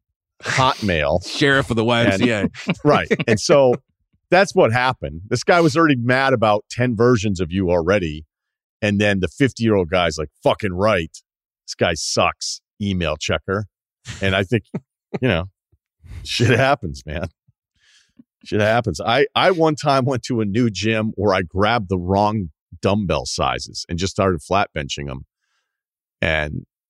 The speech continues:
Speaker 1: at that point, I kinda knew what I was doing a little bit, but I, I just was, I was so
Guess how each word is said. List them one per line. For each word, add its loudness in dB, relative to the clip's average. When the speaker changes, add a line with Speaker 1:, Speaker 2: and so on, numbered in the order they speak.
Speaker 1:
at -4
that 4
point, 0
I -4
kinda 0
knew 0
what 2
I 0
was -4
doing 0
a -6
little 0
bit, 4
but -4
I, 0
I -2
just -4
was, 0
I 0
was -4
so 4